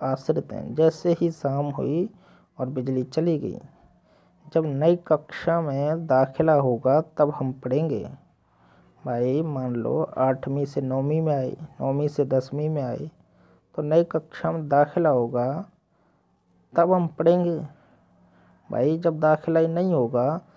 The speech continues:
तब हम पढ़ेंगे कैसे? मतलब एडमिशन नहीं होगा। दाखिला मतलब ये उर्दू भाषा का शब्द है दाखिला। दाखिला मतलब एडमिशन। तो यहाँ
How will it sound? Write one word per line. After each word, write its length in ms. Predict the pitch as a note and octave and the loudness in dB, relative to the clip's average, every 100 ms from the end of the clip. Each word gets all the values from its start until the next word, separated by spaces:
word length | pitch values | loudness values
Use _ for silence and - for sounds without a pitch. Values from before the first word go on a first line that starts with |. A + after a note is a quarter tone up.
| _ _ - | _ _ -4
तब 140 | D3+ | -2
हम 120 | D3+ D3 | -2 -2
पढ़ेंगे 460 | - B2 A#2+ D3 | -4 -2 2 2
कैसे? 400 | D3 D3+ - D3 D3+ - - - | 2 0 -2 -8 -10 -16 -18 -8
मतलब 320 | C3+ D#3 D3+ - | -4 -2 -2 0
एडमिशन 560 | C#3 C#3 D3 D3 - | 2 2 0 -2 -6
नहीं 380 | D3 C3+ C#3+ D3+ | -6 -4 -4 -2
होगा। 360 | C3 A2+ A#2 D#3 | -2 -2 -4 -4
दाखिला 500 | C3 C#3 C#3 D3 D3 | -2 -2 0 0 0
मतलब 380 | D3 D3 D3+ C#3+ | -2 -4 -6 -4
ये 160 | B2+ | -4
उर्दू 400 | - C#3 C#3 D3 | -4 -4 -2 -2
भाषा 280 | C3+ B2 C3+ | -2 -2 -4
का 80 | C3 | -4
शब्द 320 | C3 B2 C3 | -4 -6 -2
है 140 | E3+ C3+ | -2 -2
दाखिला। 420 | A#2+ G#2+ - F#2+ - - _ - - _ _ - - | -6 -6 -8 -8 -10 -18 _ -20 -20 _ _ -20 -14
दाखिला 420 | C3+ C#3+ C#3 D3 C#3+ | -2 0 2 2 2
मतलब 360 | C3+ - F3+ | 0 -4 -4
एडमिशन। 520 | - C#3 B2+ A#2+ - - - - - _ _ - _ - | 0 -2 -2 -6 -8 -14 -16 -20 -20 _ _ -20 _ 0
तो 260 | F3+ - - _ _ _ _ _ | 0 0 -4 _ _ _ _ _
यहाँ 340 | C3+ C#3+ D#3 | 2 4 4